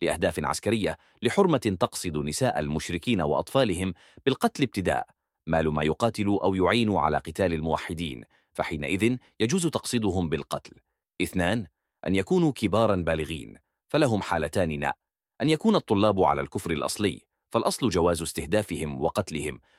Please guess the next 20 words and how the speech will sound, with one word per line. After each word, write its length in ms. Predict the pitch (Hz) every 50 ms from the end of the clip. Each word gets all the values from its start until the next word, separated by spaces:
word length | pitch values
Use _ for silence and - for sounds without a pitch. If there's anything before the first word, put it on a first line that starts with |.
| _ -
ولكن 340 | - 147 190 190 - 131 110
يراعى 360 | 95 87 85 90 80 71 76
في 120 | - - 80
مسألة 320 | 80 76 - - 92 87 82 85 -
قتالهم 480 | - 87 - 110 101 95 92 123 131 120 _ _ _ _ -
باب 220 | 156 175 147 104 90
المصالح 520 | 78 71 71 - - 107 101 90 78 - 82
والمفاسد 680 | 76 76 76 76 78 - - 95 82 - 117 113 104 _ - _ - - -
التي 260 | - 208 196 - - 156
يقدرها 640 | 131 - - 92 85 107 117 113 95 104 98 -
أهل 140 | - 85 82
الشأن، 420 | 78 - - - - - - - - - _ _ _ _ _ -
فإن 200 | - 82 76 -
كان 200 | - 85 80 73
الحال 420 | 69 - - 107 90 82 67 57
أنهم 380 | 73 78 76 71 76 71 67 71
لم 160 | 73 80 82
يبدأون 560 | 80 76 73 78 80 - 135 139 120 90 71
بالقتال 540 | 65 71 73 - - 80 - 95 82 80 82
تركوا، 440 | - 98 85 76 - - 73 64